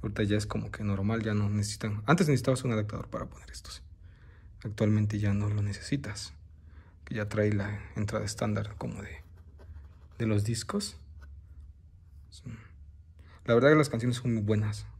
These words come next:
No sé, me gusta mucho a mí lo que hace Tom York en lo personal. Y miren, está muy chido.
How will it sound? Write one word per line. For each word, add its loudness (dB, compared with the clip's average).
No 0
sé, 2
me 2
gusta 0
mucho 2
a 0
mí 0
lo 0
que -2
hace -4
Tom -2
York 4
en -2
lo -2
personal. 0
Y -8
miren, -6
está -8
muy -2
chido. -10